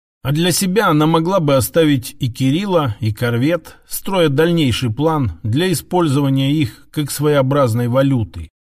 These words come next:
Плюсом тут было то, что Кирилл – живой актив. Его знания, сила, возможность торговли не только за деньги, но и за влияние.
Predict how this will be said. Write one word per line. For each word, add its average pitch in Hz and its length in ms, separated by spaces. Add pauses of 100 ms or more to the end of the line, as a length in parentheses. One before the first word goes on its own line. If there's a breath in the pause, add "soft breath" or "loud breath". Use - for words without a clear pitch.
Плюсом 175 480
тут 143 160
было 160 280
то, 208 380
что - 260
Кирилл – 156 540
живой 143 540
актив. 92 520 (160)
Его 160 280
знания, 156 600
сила, 139 600
возможность 139 720
торговли 139 560
не 135 140
только 143 360
за 131 180
деньги, 127 580 (260 loud breath)
но 131 140
и 143 60
за 135 180
влияние. 135 760